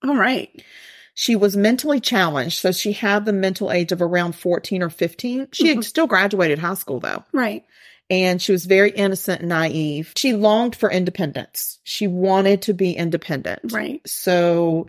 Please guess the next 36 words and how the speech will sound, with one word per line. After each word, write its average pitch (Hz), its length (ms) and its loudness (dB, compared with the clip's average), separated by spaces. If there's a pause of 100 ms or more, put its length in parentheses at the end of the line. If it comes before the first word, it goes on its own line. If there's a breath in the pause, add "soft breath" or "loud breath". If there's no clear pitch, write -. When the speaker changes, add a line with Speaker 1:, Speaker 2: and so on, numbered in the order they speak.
(120)
Speaker 2:
her 240 80 2
mom 165 500 0 (400)
let 175 220 2
her 170 60 2
get 170 200 2
a 160 60 4
job 160 360 0
as 160 160 -2
a 170 40 0
grocery 170 480 0
clerk 147 420 -2
at 156 140 0
a - 20 -2
local 151 300 -2
Kroger. - 440 -2 (140)
Speaker 1:
Oh, 359 220 8
okay. 262 500 -2
Speaker 2:
And 160 260 0
she 175 100 -2
was 160 120 -2
very 175 240 4
devoted 165 400 0
to - 100 -8
that - 180 -2
job. - 360 -4
She 285 220 2
had 226 260 2 (160)
two 302 260 0
sets - 300 0
of 208 140 0
parents. - 480 -4
So 185 160 0
her 185 120 0
parents - 380 2
were 185 80 2
divorced, 165 800 0